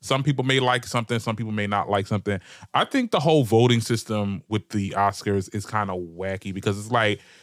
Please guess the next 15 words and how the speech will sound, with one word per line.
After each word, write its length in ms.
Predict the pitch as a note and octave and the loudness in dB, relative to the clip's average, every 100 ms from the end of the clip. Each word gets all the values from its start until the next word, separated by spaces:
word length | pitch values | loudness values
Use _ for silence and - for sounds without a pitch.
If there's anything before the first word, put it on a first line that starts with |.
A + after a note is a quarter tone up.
| _ | _
so 120 | - | 0
it's 100 | D#3+ | 2
like 160 | G3 C#3 | 2 0
a 60 | |
panel 440 | G#2+ - E3+ F3 C3 | -2 0 4 6 4
of 60 | |
people. 340 | A#2+ A#2 G2 G2 | 4 2 4 0
From 200 | - A2 | 2 2
my 180 | B2+ D#3 | 4 4
understanding, 480 | D3+ C3 C3 A#2 A2 | 2 2 2 2 2
it's 140 | A2 | 0
a 60 | G2+ | -2
panel 460 | - - C3 B2 G2+ | -2 2 4 4 4
of 160 | F#2+ | 2
people 380 | - C3 - - | 4 2 2 -16